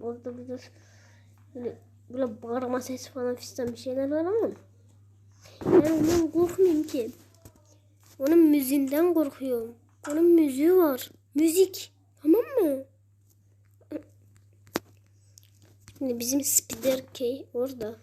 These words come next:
Üstte kaldı çünkü sıfır adam bir. Kırma. Sen bu üç turba yapıyoruz ama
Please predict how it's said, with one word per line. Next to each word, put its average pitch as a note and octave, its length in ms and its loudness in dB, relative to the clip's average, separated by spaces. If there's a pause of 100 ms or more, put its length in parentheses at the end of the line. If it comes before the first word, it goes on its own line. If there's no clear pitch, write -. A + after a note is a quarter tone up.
(760)
Üstte - 300 0
kaldı C4+ 180 0 (120)
çünkü C#4+ 200 -2 (1700)
sıfır - 380 0
adam A#3 220 -10
bir. - 300 -4 (1160)
Kırma. B3+ 440 -12 (1040)
Sen - 200 -10 (1900)
bu C4 160 -12
üç E4 240 0
turba D4 260 -2
yapıyoruz E4 440 -4
ama A#4 340 -2